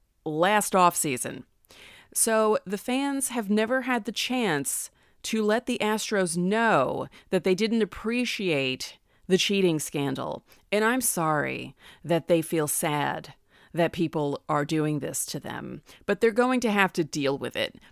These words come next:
because it's going to be happening for a while. I said this on Twitter, I'll say it again. Twenty twenty-one is the makeup game for the season-long rain delay that was twenty twenty thanks to covid nineteen, and the fans are geared up and ready to play.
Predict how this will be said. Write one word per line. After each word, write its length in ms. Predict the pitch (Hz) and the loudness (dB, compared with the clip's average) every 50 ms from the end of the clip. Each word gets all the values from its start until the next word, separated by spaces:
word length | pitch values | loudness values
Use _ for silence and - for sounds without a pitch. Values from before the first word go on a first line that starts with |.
| _ - | _ -2
because 260 | 190 - 214 202 208 | 0 2 2 2 2
it's 100 | 202 - | 0 0
going 320 | - - 220 220 233 233 | 2 2 2 2 2 2
to 60 | 226 | 0
be 120 | 190 196 185 | -2 -4 -4
happening 460 | 170 185 165 156 156 - 147 139 135 | -4 -2 -2 -2 -2 0 -2 -2 -2
for 220 | 135 - 143 135 131 | -2 -4 -4 -2 -2
a 60 | 135 | -4
while. 640 | 123 131 127 127 127 127 120 123 120 123 123 - _ _ _ _ _ _ _ - _ _ _ _ | -4 -6 -6 -6 -6 -6 -6 -8 -8 -10 -12 -16 _ _ _ _ _ _ _ -20 _ _ _ _
I 80 | - 160 | -4 -2
said 260 | - - 202 208 180 | 0 2 0 0 0
this 160 | 196 185 - | -2 -2 0
on 140 | 185 170 165 | 0 0 -2
Twitter, 400 | - - - 170 160 160 156 135 | -2 0 0 0 2 2 2 2
I'll 80 | 131 | 0
say 240 | - - - 160 151 | 0 -2 -2 0 0
it 40 | 147 | 0
again. 420 | 147 - 147 123 - 147 143 127 - _ _ _ _ _ _ - | -2 -2 -4 -6 -6 -8 -12 -16 -20 _ _ _ _ _ _ -14
Twenty 320 | - - 233 247 285 - | -8 -4 -2 0 0 -2
twenty-one 680 | - - - 247 240 240 226 196 208 208 208 208 214 214 - - | -4 -4 -4 -2 -2 -2 0 0 0 2 2 0 0 -2 0 0
is 200 | 185 180 165 - | 0 0 0 2
the 100 | 170 170 | 0 2
makeup 420 | 165 170 185 - - 160 143 - | 2 2 0 2 0 -2 -2 -2
game 400 | - 160 151 143 135 135 131 135 | -4 -4 -2 0 0 -2 -2 -4
for 220 | 143 - - 165 156 | -6 -4 -4 -4 -4
the 140 | 151 143 131 | -2 -4 -4
season-long 880 | - - - 254 247 269 247 262 262 247 226 208 208 202 202 202 196 180 | -4 -4 -4 -4 -4 -2 -2 0 0 2 2 4 4 4 4 2 2 0
rain 320 | 175 185 190 202 214 214 | 0 2 2 2 2 2
delay 340 | 196 185 170 160 151 143 143 | 2 4 4 4 4 4 2
that 140 | 151 139 131 | 2 0 0
was 120 | 151 - | -2 -4
twenty 360 | - - - 170 165 160 151 | -6 -4 -2 -2 -2 -2 -2
twenty 420 | - - - 180 180 170 147 135 131 | -4 -6 -6 -4 -2 -2 -2 -4 -4
thanks 320 | - - 147 143 139 - | -4 -2 -2 -2 -2 -4
to 80 | - 143 | -6 -6
covid 340 | - - 151 139 139 139 | -4 -2 -2 0 0 -2
nineteen, 540 | 131 143 143 135 135 - - 156 139 131 127 | -2 -2 -2 -2 -4 -4 -6 -6 -4 -4 -4
and 160 | - 151 151 | -2 -2 -2
the 60 | 151 139 | -2 -2
fans 520 | - - 190 196 202 208 214 220 214 - - - | -4 -2 -2 0 0 0 0 0 -2 -4 -2 0
are 140 | 165 156 | 0 0
geared 400 | 151 127 - 170 170 180 196 185 | -2 -4 -6 -4 -2 -2 0 2
up 180 | 180 180 180 - - | 2 2 2 0 -2
and 160 | 170 156 151 | -2 -2 2
ready 260 | 147 160 160 156 170 165 | 2 2 2 4 2 2
to 80 | 170 | 0
play. 500 | 170 - - 156 143 135 127 - - - | 0 0 -2 0 0 0 0 -2 -6 -12